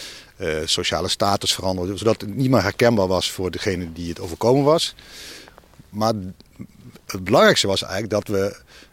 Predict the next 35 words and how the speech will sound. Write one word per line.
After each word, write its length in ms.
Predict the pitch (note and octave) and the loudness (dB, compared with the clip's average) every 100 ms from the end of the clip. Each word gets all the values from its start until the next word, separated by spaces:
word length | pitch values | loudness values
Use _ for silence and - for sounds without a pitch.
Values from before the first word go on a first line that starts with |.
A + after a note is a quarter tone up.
| _ - | _ -12
juist 380 | A#2 A#2 G#2+ F2+ | 2 4 4 4
dichter 360 | C3 - A#2+ | 4 4 0
bij 240 | G#2+ G#2+ G2+ | 2 4 4
de 160 | G#2+ | 4
emotionele 560 | B2 A2+ G#2+ A2+ B2 A#2 | 4 2 2 2 4 6
waarheid 360 | A2+ A#2 F2+ | 4 4 0
konden 240 | - E2+ D#2 | -6 -12 -8
komen. 380 | F2 D#2 D2+ D#2 | -6 -6 -8 -10
Dus 240 | F2+ - | -6 -4
los 260 | F2+ A2+ - | 0 0 0
van 120 | G2 | -4
allerlei 280 | G#2+ G2+ G2 | -2 -2 -2
toevalligheden 920 | G2 F2 A2+ A2 - G2+ G2+ F#2+ F#2 | -4 2 4 4 2 2 2 0 -2
en 200 | E2+ E2+ - - | -6 -12 -14 -10
ruis, 500 | F2 F#2+ A2 B2+ - | -2 2 4 4 2
die 140 | G#2+ | 0
haal 140 | F2+ G2 | 2 0
je 60 | |
er 60 | F#2 | 0
allemaal 200 | F2+ E2+ | -6 -4
uit 280 | G2 B2 - | 0 0 -2
en 120 | F#2 | -12
zeg 140 | F2+ | -12
je, 100 | - | -8
dit 180 | E2+ B2 | 0 2
is 200 | C#3+ - - - - | 2 -2 -4 -18 -20
een 200 | - G2+ | -12 -6
wezen 360 | F#2+ A#2+ C#3 B2 | 2 6 6 6
waarom 240 | A2 A2+ | 4 2
het 100 | G#2+ | 0
gebeurt. 480 | - G2+ G2 D#2+ - - - - - - - _ - | -2 -2 -2 -4 -10 -18 -20 -20 -18 -18 -20 _ -12
En 240 | - G2 | -8 -2
dat 280 | F#2+ D3+ - | 2 2 2
is 380 | D3 D3+ - - - _ - | 4 4 4 -2 -12 _ -18
wat, 300 | A#2 A2 | -2 0